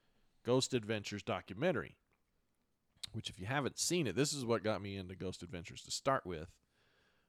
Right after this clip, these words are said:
was this documentary. They go to the hotel, they get locked in,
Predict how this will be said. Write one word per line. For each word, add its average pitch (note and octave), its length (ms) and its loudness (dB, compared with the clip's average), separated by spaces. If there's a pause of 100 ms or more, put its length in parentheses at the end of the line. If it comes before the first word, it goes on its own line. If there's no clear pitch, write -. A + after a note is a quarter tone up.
(180)
was F#2 260 -8
this F#2+ 560 -2 (280)
documentary. F#2 720 -6 (1600)
They A#2+ 120 2
go C3 220 6
to D3+ 320 6
the D#3+ 120 8
hotel, C3 440 6
they A2+ 140 2
get A2+ 200 4
locked B2 380 0
in, G#2 420 -2